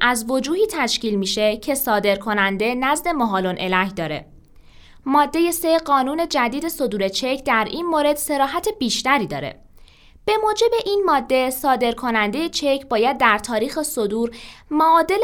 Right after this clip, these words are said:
مبلغ چک رو در اختیار محال الیه، نقد یا اعتبار قابل استفاده داشته باشه. اعتبار قابل استفادهٔ آن،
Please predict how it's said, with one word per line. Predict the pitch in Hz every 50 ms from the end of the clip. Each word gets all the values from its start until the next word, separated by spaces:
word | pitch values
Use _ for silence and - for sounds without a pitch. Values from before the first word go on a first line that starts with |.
| 453 403 339
مبلغ | 311 277 254 233 294 311 311 359
چک | 349 - - 349 339
رو | - 370
در | 359 320 254 240 -
اختیار | - 226 226 - - 240 240 269 320
محال | 302 262 233 214 220 202 196
الیه، | 190 185 - - 196 196 196 208 233 240 240 240 - - -
نقد | 254 269 285 311 349 349 - -
یا | 262 285 269 -
اعتبار | - 294 294 294 294 311 294 302 320 359 381
قابل | 381 330 247 208 185 202 196 - -
استفاده | 208 202 202 - 214 202 202 208 190 190 285
داشته | 294 - 151 151 - - 160
باشه. | 156 151 151 - - - - - - - - - - _ - - _ - - -
اعتبار | - 233 220 226 - 320 311 220 226 302 349
قابل | 349 339 330 294 277 277 269
استفادهٔ | 269 - 269 262 - 269 262 269 269 254 262 254 254 -
آن، | 262 269 262 269